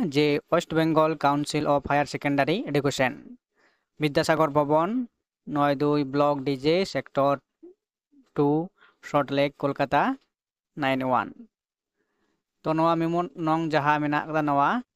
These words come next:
ᱟᱨ ᱰᱮᱴ ᱦᱩᱭᱩᱜ ᱠᱟᱱᱟ ᱵᱟᱨᱚ ᱟᱴ ᱫᱩ ᱦᱟᱡᱟᱨ ᱪᱚᱵᱵᱤᱥ ᱛᱟᱹᱨᱤᱠᱷ ᱨᱮ। ᱱᱚᱣᱟ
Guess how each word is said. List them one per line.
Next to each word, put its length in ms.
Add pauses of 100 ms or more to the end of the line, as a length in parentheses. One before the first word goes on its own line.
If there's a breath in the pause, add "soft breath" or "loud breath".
(680)
ᱟᱨ 160
ᱰᱮᱴ 300
ᱦᱩᱭᱩᱜ 220
ᱠᱟᱱᱟ 220 (240)
ᱵᱟᱨᱚ 380
ᱟᱴ 280
ᱫᱩ 120
ᱦᱟᱡᱟᱨ 200
ᱪᱚᱵᱵᱤᱥ 420
ᱛᱟᱹᱨᱤᱠᱷ 300
ᱨᱮ। 100 (440)
ᱱᱚᱣᱟ 260